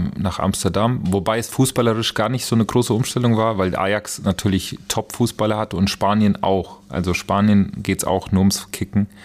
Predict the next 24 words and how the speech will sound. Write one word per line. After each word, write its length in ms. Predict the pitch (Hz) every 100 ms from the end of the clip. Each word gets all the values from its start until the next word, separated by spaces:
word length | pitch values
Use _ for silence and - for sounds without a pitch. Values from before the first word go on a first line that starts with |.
| - - - - -
Und, 320 | 95 92 90 87
ähm, 440 | 87 87 87 87 - - - - - - - - - - - - - - -
aber 480 | - 87 113 135 135 -
es 260 | 104 -
war 320 | 104 110 110 -
schneller, 560 | - 98 104 101 82 - - - - - -
weil 100 | -
die 80 | 92
Spieler 380 | 92 - 110 95
einfach 340 | 90 87 90
jung 320 | 76 95 98 90
waren 280 | 90 92
und 260 | - 92 -
brutal 520 | - 92 - - 92
schnell. 300 | - 90 85 82 - - - -
Und 320 | 90 87 82 - -
das 200 | - -
war 60 | 98
nochmal 300 | 90 87 90
eine 80 | 90
Umstellung 580 | 76 98 - 90 87 85
dann 140 | 85
nochmal, 400 | 85 - 92 90
ne? 140 | 95